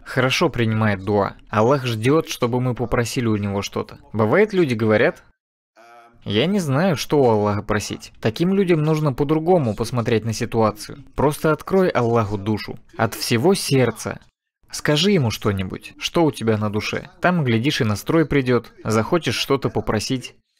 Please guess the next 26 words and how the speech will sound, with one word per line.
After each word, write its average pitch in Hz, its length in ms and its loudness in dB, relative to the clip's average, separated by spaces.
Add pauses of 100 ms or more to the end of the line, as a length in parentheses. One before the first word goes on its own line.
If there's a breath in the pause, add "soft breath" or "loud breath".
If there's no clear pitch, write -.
(320)
Перед 120 260 2
тем, 196 200 0
как 196 180 0
просить 165 360 0
что-то 120 340 -2
у 117 200 2
Аллаха, 101 500 2 (180)
как 170 240 0
нам 107 160 0
следует 151 460 0
восхвалять 151 680 2
его? 95 240 -8 (140)
Да 117 160 -2
своими 196 340 2
словами, 156 540 0 (180)
как - 220 -2
чувствуешь. - 580 -2 (100)
Скажи: 117 380 0
«О 147 200 2
Аллах, 127 340 2 (240)
ты 127 100 0
великий, 143 640 -2 (460)
прекрасный, 139 760 -2 (460)
я 110 180 2
люблю 165 340 2
тебя. - 320 -6